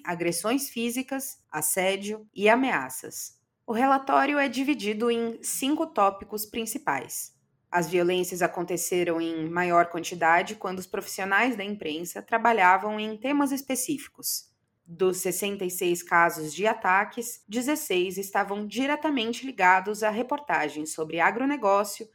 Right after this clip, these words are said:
mineração, povos indígenas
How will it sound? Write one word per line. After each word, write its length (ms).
mineração, 840
povos 360
indígenas 840